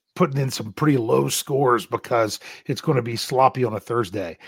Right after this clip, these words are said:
Sloppy doesn't mean, always mean bad offense. Sloppy could mean bad defense.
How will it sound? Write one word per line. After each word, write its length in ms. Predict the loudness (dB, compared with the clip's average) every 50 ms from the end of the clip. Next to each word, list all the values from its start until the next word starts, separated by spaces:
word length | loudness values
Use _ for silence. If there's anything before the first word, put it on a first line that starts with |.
| -20 -20 -20 -20 -20 -20 -12 -6
Sloppy 580 | -4 0 2 4 8 8 8 8 8 8 6 8
doesn't 420 | 10 8 8 8 8 6 6 6
mean, 680 | 6 6 6 6 6 6 6 6 6 4 4 2 0 2
always 340 | 2 4 4 4 4 2 0
mean 220 | 0 -2 -2 0 2
bad 240 | 2 4 4 6
offense. 600 | 6 6 4 4 0 -6 -10 -10 -10 -10 -12 -10 -10
Sloppy 480 | -10 -8 -2 2 2 2 2 2 -2 -4
could 160 | -4 -6 -6
mean 200 | -4 -4 -4 -6
bad 260 | -6 -6 -8 -8 -8 -10
defense. 580 | -14 -16 -16 -18 -20 -20 _ -18 -18 -18 -18